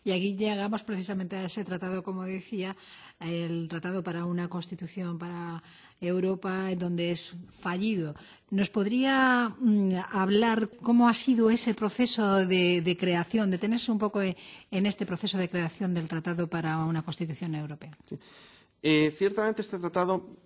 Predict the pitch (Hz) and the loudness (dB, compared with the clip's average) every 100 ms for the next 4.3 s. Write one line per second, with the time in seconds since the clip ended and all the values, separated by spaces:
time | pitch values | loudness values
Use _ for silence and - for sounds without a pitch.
0 | _ _ 151 165 170 185 180 143 - 131 | _ _ 2 6 8 6 6 4 4 2
1 | 120 135 123 117 135 110 95 - 156 175 | 4 4 4 2 0 -2 -2 -4 2 4
2 | 214 208 214 220 - - _ - 165 160 | 4 6 4 4 0 -20 _ 4 8 8
3 | 156 156 165 180 202 190 151 131 131 120 | 8 2 4 6 6 8 8 8 6 6
4 | 139 110 | 4 4